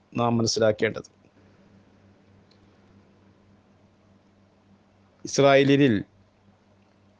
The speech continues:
നിയുക്തരായ മറ്റു പല പ്ര-, ധാരാളം പ്രവാചകന്മാരുണ്ട്.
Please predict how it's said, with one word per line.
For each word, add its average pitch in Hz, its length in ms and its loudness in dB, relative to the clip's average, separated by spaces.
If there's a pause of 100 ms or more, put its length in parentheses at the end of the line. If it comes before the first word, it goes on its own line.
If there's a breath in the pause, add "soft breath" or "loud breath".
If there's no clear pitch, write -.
(720)
നിയുക്തരായ 147 880 2 (380)
മറ്റു 139 400 0
പല 160 340 4 (2750)
പ്ര-, 151 280 2
ധാരാളം 170 500 6
പ്രവാചകന്മാരുണ്ട്. 170 1000 4